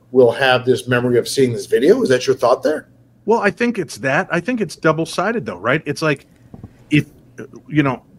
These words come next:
Speaker 2: I've been there and I've got the picture to prove it. If you say, "We went to the moon, where's the footage?" "Yeah, it was kinda destroyed through the radiation belt."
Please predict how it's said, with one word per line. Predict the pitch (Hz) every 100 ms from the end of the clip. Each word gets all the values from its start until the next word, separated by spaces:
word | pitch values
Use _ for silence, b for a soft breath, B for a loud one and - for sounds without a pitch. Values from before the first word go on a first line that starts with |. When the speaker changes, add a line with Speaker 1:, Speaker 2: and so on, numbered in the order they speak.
| -
Speaker 2:
I've | 139 104
been | 151
there | 143
and | 131
I've | 110
got | 123 -
the |
picture | 107 117 -
to | 98
prove | - 147 151
it. | 95 - - B B
If | 120 120
you | 123
say, | - 165 156
"We | 113 185
went | 196 220
to | 170
the | 165
moon, | 180 233 185 120 87
where's | 160 180
the | -
footage?" | 143 196 143 92 - _
"Yeah, | 185 240 233 185
it | 131
was | 143
kinda | - 277 214
destroyed | 151 - 208 220 185
through | - 170
the | 156 123 B B B
radiation | - 175 170 165 208 - 165 131
belt." | 120 120 120 123